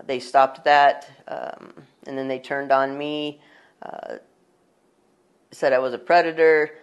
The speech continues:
tried to pu-, uh, they put it into a fake court order, uh, that I was not allowed to contact her. Uh, but Allie kept contacting me, telling me, you know, "This is what's going on, can you help me?"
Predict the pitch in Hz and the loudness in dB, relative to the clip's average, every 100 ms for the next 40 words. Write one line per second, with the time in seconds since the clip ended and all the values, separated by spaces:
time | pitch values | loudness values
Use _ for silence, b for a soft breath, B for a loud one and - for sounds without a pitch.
0 | _ - 156 147 139 - 147 139 135 _ | _ -8 -4 -4 -4 -10 -10 -10 -14 _
1 | - - 135 139 120 147 196 180 165 156 | -14 -6 -2 -2 -2 -2 -2 -2 0 -2
2 | 156 160 151 139 165 160 - - 165 160 | -2 -4 -4 0 -2 -2 -4 0 0 2
3 | 165 160 160 160 160 B B - 147 143 | 0 0 0 -2 -4 B B -12 -8 -4
4 | 139 139 143 151 151 147 143 139 - 156 | 0 0 -2 -2 0 2 0 0 -6 -4
5 | 156 156 156 147 - 156 151 143 147 _ | -4 -2 -2 -2 -4 -2 -2 -4 -8 _
6 | _ _ _ _ _ _ _ _ _ - | _ _ _ _ _ _ _ _ _ -20
7 | _ _ - - - 156 147 165 170 185 | _ _ -16 -14 -12 0 4 4 2 -4
8 | 165 - 143 143 143 139 147 143 151 147 | -4 -2 -2 0 -2 -2 -6 -10 -8 -8
9 | 147 135 151 143 147 - 139 135 131 143 | -6 -6 -6 -8 -8 -10 -12 -10 -10 -14
10 | 151 147 - 139 139 147 160 160 156 135 | -12 -12 -8 -8 -6 -2 0 -2 -6 -12
11 | 127 139 151 - 156 156 | -4 0 0 -2 -6 -8